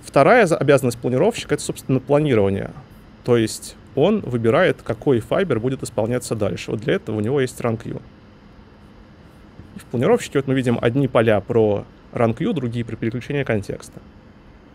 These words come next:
И я не знаю, есть ли у вас такое впечатление, но у меня оно точно есть. Мне кажется, что этот код, он очень монолитный. Тут много разных задач сп-, сплавлено в один класс. Тут и переключение контекста, и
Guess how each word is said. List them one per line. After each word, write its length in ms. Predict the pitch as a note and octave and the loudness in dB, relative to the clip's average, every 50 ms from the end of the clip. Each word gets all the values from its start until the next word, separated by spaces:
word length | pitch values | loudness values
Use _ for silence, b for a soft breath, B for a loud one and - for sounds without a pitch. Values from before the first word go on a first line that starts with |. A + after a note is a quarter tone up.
| B B B B B B B B B B B B B B B - - - - - - - - - - - - - - - - - - | B B B B B B B B B B B B B B B -20 -20 -20 -20 -20 -20 -20 -20 -20 -20 -20 -20 -20 -20 -20 -20 -14 -10
И 60 | - | -8
я 160 | - - E3+ F#3+ | -2 0 2 4
не 100 | A3+ G#3+ | 4 2
знаю, 220 | F3+ A3 G#3+ D#3 | 2 2 4 4
есть 140 | E3 - - | 4 4 4
ли 40 | E3 | 2
у 20 | |
вас 60 | D#3+ | 2
такое 220 | - E3 D3+ E3 C#3+ | 2 2 0 0 -2
впечатление, 580 | - - - - - D3+ G#3 B3+ A3 F#3 D3 | -2 -6 -10 -6 0 2 2 2 4 2 2
но 360 | B2 C3 D3 E3 D#3 B2+ - - | 4 4 4 4 4 2 0 -2
у 80 | - | -2
меня 160 | C3+ C#3+ D3+ C#3+ | 0 2 2 0
оно 100 | C3+ B2 | 0 0
точно 240 | D#3 C#3+ - - | -2 -4 -2 -4
есть. 340 | A#2+ B2 E3 A3+ A#3 - - | -2 0 -2 -2 -4 -6 -6
Мне 160 | B2 C#3 F3+ | -4 -4 -2
кажется, 280 | F3 F3 F3 D#3+ - - | 0 0 -2 -2 -4 -10
что 180 | - - C#3 C3+ | -6 -2 -2 -2
этот 100 | B2+ - | -2 0
код, 220 | - F3+ - - | -2 -2 0 0
он 240 | C3+ C#3 C#3 - - - | 0 -2 -2 -2 -6 -6
очень 300 | - C#3 - - - C3+ | -6 -6 -6 -4 -4 -2
монолитный. 640 | C3+ B2+ B2 A2 A2+ A2+ G#2 G2+ - F#2+ - B2 - | 0 2 2 2 0 0 -4 -4 -6 -8 -10 -10 -8
Тут 180 | - A#2+ - - | -8 -8 -8 -6
много 400 | G#2+ A#2 A#2 B2+ D3 C#3 A#2 A#2+ | -4 -2 0 2 2 2 2 2
разных 240 | A#2+ A2+ G#2+ G#2+ G2+ | 2 2 0 -2 -4
задач 220 | A2+ E3 G3 - | -2 -4 -4 -4
сп-, 200 | - - - - | -6 -10 -12 -12
сплавлено 540 | - - - - B2+ C#3+ D#3+ D3 C3 A#2+ A2+ | -12 -10 -4 2 2 4 4 2 2 0 0
в 60 | A2 | 0
один 180 | G#2 B2 B2 A#2+ | -2 -2 -4 -6
класс. 420 | - - G#2+ G#2 - - - - - - - - - - - - - - - - - - - - | -4 -4 -4 -4 -4 -8 -12 -16 -18 -20 -20 -20 -20 -20 -20 -20 -20 -20 -20 -20 -20 -20 -20 -10
Тут 120 | - A#2+ - - | -10 -10 -6 -4
и 80 | - C#3+ | -4 -2
переключение 540 | - C3 A#2+ A2+ - G#2+ - B2 G#2+ A2 G2+ | -2 -2 -2 -2 -4 -4 -4 -2 -2 -2 -2
контекста, 680 | - A2+ A#2 A#2 - A3+ A#3 - - - D#3 C3+ B2 - - - | -2 -2 -2 -2 -2 -4 -4 -4 -4 -2 0 0 0 -2 -4 -8
и 500 | B2+ C3 C#3+ D3 C#3 C3 B2 A2 A2 | -8 -6 -4 -4 -2 0 0 0 0